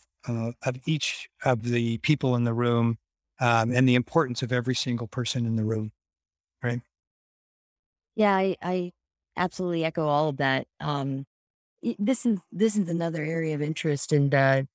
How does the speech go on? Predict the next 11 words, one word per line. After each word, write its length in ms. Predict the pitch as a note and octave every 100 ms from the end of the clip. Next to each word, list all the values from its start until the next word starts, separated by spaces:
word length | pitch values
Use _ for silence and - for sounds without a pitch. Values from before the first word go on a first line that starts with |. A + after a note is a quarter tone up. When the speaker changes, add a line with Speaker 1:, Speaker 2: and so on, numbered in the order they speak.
| _
Speaker 2:
we, 300 | D#3+ E3 D#3+
we 180 | - E3
published 420 | - F3 D#3 C#3+
an 100 | D3+
airway 320 | C#3+ C#3+ C#3+ C#3+
communication 720 | D#3 D3 C#3 - D3+ - D3
protocol 600 | - C#3 C3 - D3+ C3+
a 40 |
few 180 | B2 C#3
years 240 | C3+ C3+
ago 560 | C#3+ C3 C3+ C3+ C3 C3+